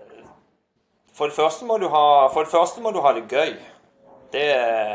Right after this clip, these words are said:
det er jo sånn sett pri én. Eh, man klarer ikke å bli god nå uten å ha det gøy. Eh, ellers er det målrettet, eh, trening over, over lang tid, tenker jeg. Eh,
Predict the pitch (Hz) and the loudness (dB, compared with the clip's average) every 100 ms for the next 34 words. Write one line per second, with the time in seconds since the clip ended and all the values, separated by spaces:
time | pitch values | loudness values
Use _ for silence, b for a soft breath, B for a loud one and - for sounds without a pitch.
0 | 98 98 135 139 - 117 - 110 - 113 | -8 -8 -6 -6 -6 -8 -8 -12 -12 -8
1 | 110 127 113 - _ _ _ _ b b | -4 -4 -6 -16 _ _ _ _ b b
2 | b b _ 120 120 117 113 107 107 101 | b b _ -6 -2 -2 -2 -4 -6 -8
3 | 101 117 139 139 147 170 143 120 127 113 | -10 -10 -2 -2 -2 -6 -12 -12 -12 -10
4 | 107 107 113 113 104 101 101 95 113 _ | -12 -10 -10 -10 -12 -12 -12 -14 -18 _
5 | _ _ 110 104 101 98 98 _ _ b | _ _ -16 -14 -14 -16 -20 _ _ b
6 | b b b - 147 190 202 185 190 165 | b b b -6 -4 0 2 2 2 2
7 | 147 131 123 120 113 110 107 120 123 131 | 6 6 4 2 2 2 0 0 2 4
8 | 143 160 165 - 117 113 110 107 104 95 | 4 4 2 0 4 6 6 6 2 0
9 | 87 87 90 90 85 87 87 - 107 107 | -2 -10 -10 -8 -6 -8 -10 -8 -8 -8
10 | 123 139 113 104 104 107 104 104 101 98 | -8 -4 -2 -2 -4 -4 -4 -4 -4 -6
11 | 98 101 113 117 - 139 165 - - - | -6 -2 -2 -4 -12 -12 -14 -20 -20 -8
12 | 120 104 - - - - 107 107 104 101 | -8 -8 -10 -12 -12 -10 -8 -6 -8 -10